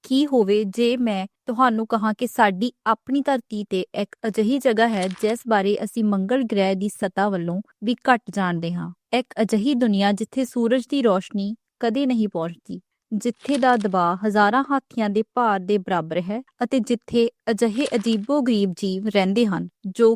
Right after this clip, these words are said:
ਕਿਸੇ ਹੋਰ ਗ੍ਰਹਿ ਤੇ ਲੱਗਦੇ ਹਨ। ਅਸੀਂ ਗੱਲ ਕਰ ਰਹੇ ਹਾਂ ਸਾਡੇ ਗ੍ਰਹਿ ਦੇ ਸਭ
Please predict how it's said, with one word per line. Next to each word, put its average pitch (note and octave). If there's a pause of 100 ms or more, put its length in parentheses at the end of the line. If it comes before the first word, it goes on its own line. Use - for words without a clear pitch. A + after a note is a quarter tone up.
ਕਿਸੇ D4+
ਹੋਰ B3+
ਗ੍ਰਹਿ A3
ਤੇ A#3+ (120)
ਲੱਗਦੇ F3+
ਹਨ। F3 (200)
ਅਸੀਂ B3+
ਗੱਲ A3+
ਕਰ B3
ਰਹੇ G3+
ਹਾਂ F#3+
ਸਾਡੇ G#3+
ਗ੍ਰਹਿ G#3
ਦੇ F#3+
ਸਭ G#3+